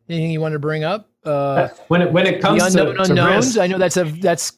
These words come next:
Speaker 1: key to folks that look at geopolitical risks, the unknown unknown. So what's the unknown thing that I didn't ask you about?
Speaker 2: Well, I, I think, I think the big thing is just, uh, and again, the thing that I'm worrying about the most is that people are focusing so much on Russia and Ukraine, they,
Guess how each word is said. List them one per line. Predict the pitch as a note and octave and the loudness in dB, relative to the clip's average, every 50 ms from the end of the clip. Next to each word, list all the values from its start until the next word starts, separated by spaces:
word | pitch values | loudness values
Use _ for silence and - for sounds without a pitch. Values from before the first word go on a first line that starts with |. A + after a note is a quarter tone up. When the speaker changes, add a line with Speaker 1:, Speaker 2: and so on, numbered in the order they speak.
| _ _ | _ _
Speaker 1:
key | - - G3 G3+ G3+ | -8 -4 -2 0 0
to | F#3+ F#3 F3+ E3+ | 0 0 0 -2
folks | D3 - G3 F#3+ F3+ - - | -4 -4 -4 -4 -2 -4 -4
that | F#3 | -4
look | F3+ E3+ - | -4 -4 -4
at | D#3+ D3 | -4 -4
geopolitical | F3+ E3+ F3 E3 E3+ - F3+ F#3 F3 D#3+ - E3+ | -2 -2 -2 -2 -4 -4 -4 -4 -4 -4 -6 -4
risks, | E3 F#3+ G#3+ G#3 - | -4 -4 -4 -6 -6
the | - E3+ | -6 -6
unknown | D#3+ D#3+ D#3+ D#3+ D#3+ F3 E3+ | -4 -4 -2 -2 -2 -2 -2
unknown. | E3 D#3+ D#3+ E3 F#3 G#3+ A3+ | -4 -4 -2 -2 -2 -4 -4
So | G#3+ - F3 D#3 D3+ D3 - - - - _ _ _ _ _ | -4 -4 -2 -2 -2 -4 -6 -8 -14 -20 _ _ _ _ _
what's | - F#3 F3+ - | -6 -6 -4 -2
the | G#3+ G3 | -2 -2
unknown | F3+ F3 F3 E3+ F3+ F3+ F3+ E3+ | -2 0 0 0 0 0 0 -2
thing | - G3 F#3 F3 | -2 -4 -2 0
that | D#3+ D#3 D3+ | 0 0 2
I | D3+ | 0
didn't | D#3+ D#3 | 0 0
ask | D#3 D#3+ D#3+ - - | -2 -2 -2 -4 -6
you | - B2+ | -8 -10
about? | G#2 G2+ G2+ G2 F#2+ - _ _ _ _ _ _ _ _ _ _ _ _ _ _ _ _ _ | -8 -8 -8 -10 -10 -14 _ _ _ _ _ _ _ _ _ _ _ _ _ _ _ _ _
Speaker 2:
Well, | - C#3+ D3+ D3 D3 | -2 0 2 2 2
I, | D3+ D3+ D3 D3 C#3+ | 2 2 0 -2 -2
I | C3 C#3+ D3+ - | -2 -2 -2 -2
think, | F#3+ F3 B2+ | -2 -4 -4
I | D3 D3 C3 | -4 -4 -2
think | E3 D#3 | -2 0
the | C3+ B2+ | 0 0
big | C3+ D3 C3 - | -2 -2 -4 -4
thing | D#3+ D3+ C#3+ | -4 -4 -4
is | A#2 A#2 A2 - - | -4 -6 -6 -6 -4
just, | - A#2 G#2+ - - - - | -4 -4 -4 -4 -6 -6 -4
uh, | B2+ B2+ B2 B2 | -2 -2 -2 -2
and | C3 C3 B2+ | -2 -2 0
again, | B2+ B2+ B2 C#3+ B2 A#2 | 0 0 0 0 -2 -2
the | G#2+ G#2 | -4 -4
thing | G#2 - C3 C3 B2 | -4 -4 -2 -2 -2
that | A2+ | -2
I'm | A#2 A#2+ B2 B2 | -2 -2 -2 -2
worrying | B2 B2 A#2+ A#2+ | -2 -2 -2 -4
about | A2+ A2+ A2+ A2+ | -4 -6 -6 -6
the | A2 | -4
most | G#2 A#2+ B2 A#2 A#2 - G#2 | -2 -2 -2 -2 -4 -4 -6
is | G2 - - | -6 -4 -2
that | G#2+ G#2 G2+ G2 - - | -2 0 0 -2 -4 -4
people | - B2 A#2+ A#2+ A#2 | -4 -2 -2 0 0
are | A2 G#2 | 0 0
focusing | - A#2 A2 - - - A2+ A2 | -2 -2 -4 -4 -6 -6 -6 -6
so | G#2+ - A#2 | -4 -4 -2
much | A#2 A#2 A2+ - A2+ | -2 -2 -4 -4 -4
on | A2 | -4
Russia | A2 A2 G#2+ - - | -4 -4 -6 -4 -4
and | A2 G#2+ | -2 -2
Ukraine, | G#2+ G#2 G#2 - A#2+ A#2 A2 G#2 | -2 -2 -2 -2 -2 -2 0 -2
they, | G2+ F#2+ G2 G2 G2 - | -2 -2 -2 -4 -6 -10